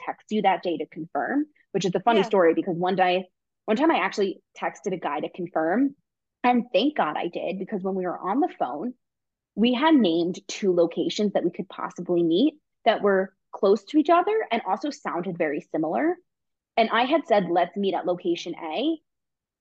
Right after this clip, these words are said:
Speaker 1: And he had said, "Okay" to that. And then when I texted him, "Hey, we're still on for seven fifteen at location A," he goes, "Oh, I thought we had said location B."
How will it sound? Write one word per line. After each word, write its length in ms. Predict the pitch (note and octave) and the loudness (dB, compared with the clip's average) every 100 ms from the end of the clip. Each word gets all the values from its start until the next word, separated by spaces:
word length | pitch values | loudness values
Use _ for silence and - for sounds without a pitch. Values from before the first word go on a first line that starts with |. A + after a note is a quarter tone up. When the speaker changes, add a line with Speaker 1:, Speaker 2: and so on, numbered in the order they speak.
| _ _ _ A3+ | _ _ _ -2
Speaker 1:
And 160 | A3+ | 0
he 120 | A3 | 2
had 140 | A#3 F#3+ | 0 2
said, 140 | G3 - - | -2 0 0
"Okay" 380 | F#3 - D#4+ G4+ | -2 0 0 2
to 100 | G#3+ | 0
that. 300 | A#2 D#2 - _ _ _ A3 | -6 -10 -16 _ _ _ -2
And 120 | A#3 | 0
then 140 | A#3+ | 0
when 100 | G#3 | -2
I 80 | G#3 | -4
texted 360 | G#3 D#4+ - C4+ | -4 -8 -6 -6
him, 220 | G#3+ G#3+ _ _ - | -4 -6 _ _ -2
"Hey, 180 | E4 | 2
we're 160 | C4 A#3 | 2 0
still 300 | - B3 A#3 | -2 0 0
on 420 | B3+ C4 B3 B3 - _ | 2 4 2 -2 -10 _
for 340 | G#3+ G3 - _ _ _ _ | 0 0 -4 _ _ _ _
seven 280 | A3+ A3 A#3 | 0 0 -2
fifteen 320 | A3 - C4 | -4 -2 -4
at 100 | G#3+ | 0
location 480 | F#3 F3+ G3+ - G3+ D4+ | -2 0 -2 -2 -6 -4
A," 300 | E4 D#4+ D#4 | -2 0 0
he 160 | B3+ | 0
goes, 280 | G#3+ G3+ G#3+ _ _ _ _ | 0 0 -2 _ _ _ _
"Oh, 140 | B3 | 2
I 80 | A3 | 2
thought 280 | G#3+ G#3+ - | 2 -4 -2
we 120 | A3+ | -6
had 140 | G3+ G3+ | -6 -6
said 180 | G3+ F3+ | -6 -2
location 600 | F#3 G3 F#3 - D#3+ D#3 | -4 0 -2 -2 -6 -4
B." 300 | F#3+ - | -4 -4